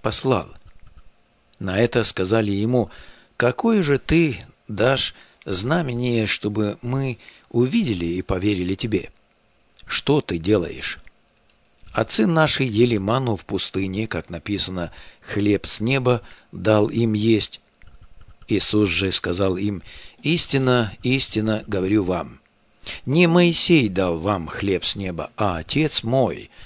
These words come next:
даёт вам истинный хлеб с небес. Ибо хлеб Божий есть тот, который сходит с небес и даёт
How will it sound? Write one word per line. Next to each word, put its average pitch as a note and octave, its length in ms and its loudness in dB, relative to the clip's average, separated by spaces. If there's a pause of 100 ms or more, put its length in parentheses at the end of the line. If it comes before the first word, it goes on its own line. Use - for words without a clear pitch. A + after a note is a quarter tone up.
(160)
даёт G2 340 0
вам F#2+ 380 -4
истинный C3+ 580 -2
хлеб G2+ 420 -4
с - 140 -4
небес. F2+ 500 -6 (800)
Ибо B2+ 260 4
хлеб F3+ 340 0
Божий C3 440 0
есть G2 420 -2
тот, F#3+ 300 -2 (340)
который B2 380 -2
сходит D#3 500 -2
с - 120 -4
небес A#2 600 -2 (500)
и A#2+ 140 -2
даёт F#2+ 520 -4